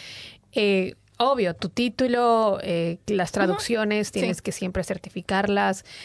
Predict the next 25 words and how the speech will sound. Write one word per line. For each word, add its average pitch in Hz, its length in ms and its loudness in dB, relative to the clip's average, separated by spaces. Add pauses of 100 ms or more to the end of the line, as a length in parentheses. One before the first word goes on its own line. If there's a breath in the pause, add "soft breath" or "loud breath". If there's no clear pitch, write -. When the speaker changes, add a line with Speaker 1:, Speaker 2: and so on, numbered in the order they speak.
(260 loud breath)
Speaker 1:
eh, 190 580 -4 (840)
lo 247 240 0
que 247 300 -2
está - 280 0
ahí. 339 280 -2
Yo, - 240 -2
Speaker 2:
Sí, 226 140 0
Speaker 1:
yo 277 100 4
Speaker 2:
sí, 277 100 0
Speaker 1:
la, 285 120 4
Speaker 2:
sí, 233 100 4
Speaker 1:
la 226 100 6
Speaker 2:
lo, 220 140 4
Speaker 1:
mayor 247 220 4
Speaker 2:
lo - 40 2
Speaker 1:
recomendación 247 720 0
es 247 220 0 (300 loud breath)
lo 208 160 0
que 226 80 2
ellos 226 200 0
te 226 100 0
dicen, 226 380 0
te 208 100 -2
dan 196 200 2
opciones. 208 640 0